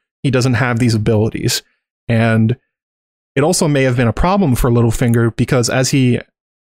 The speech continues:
felt as though he was an outsider a lot of his life, especially being the, the lowly Littlefinger in the court of the Tullys, that showing off that he's not even Westerosi, that he's Braavosi in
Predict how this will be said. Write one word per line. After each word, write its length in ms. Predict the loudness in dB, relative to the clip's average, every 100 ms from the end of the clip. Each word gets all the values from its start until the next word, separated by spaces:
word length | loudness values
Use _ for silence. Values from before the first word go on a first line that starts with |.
| -6 -4
felt 420 | -2 -2 0 0
as 120 | 0
though 120 | 0
he 140 | 2 2
was 140 | 2
an 80 | 0
outsider 600 | -2 -2 -2 -2 0 2
a 60 | 2
lot 200 | 0 0
of 80 |
his 140 | 0 0
life, 240 | 0 -2
especially 460 | -2 -2 -2 0 0
being 340 | 0 2 0 -2 _ _ _
the, 380 | 0 2 2 2
the 60 | 0
lowly 480 | 0 2 2 2 2
Littlefinger 800 | 2 2 0 0 0 2 2 2
in 60 |
the 100 | 0
court 300 | 0 0 2
of 60 | 0
the 80 | -2
Tullys, 580 | -2 0 2 0 -2 -6 _ _ _ _
that 180 | -4 -4 -6 _ _
showing 400 | -2 0 0 0
off 240 | 0 -2 -2
that 120 | -2
he's 200 | 0 0
not 180 | 2 2
even 260 | 2 2
Westerosi, 760 | 2 0 -2 0 0 0 0 0
that 220 | -2 -2
he's 200 | -2 -2
Braavosi 760 | -2 -2 0 0 0 0 0 2
in 160 | 0